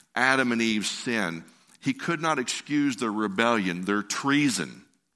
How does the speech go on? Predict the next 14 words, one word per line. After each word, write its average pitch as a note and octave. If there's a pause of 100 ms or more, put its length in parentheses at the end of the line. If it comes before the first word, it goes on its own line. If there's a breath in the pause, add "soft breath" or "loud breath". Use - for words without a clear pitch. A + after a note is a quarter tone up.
(420)
A-, -
and B2
I B2+
use D#3
those A#2
words G2 (320 soft breath)
like F#2
treason G2 (200 loud breath)
for G#2+
us C#3
to C#3
understand, A2+
to G2
appreciate F#2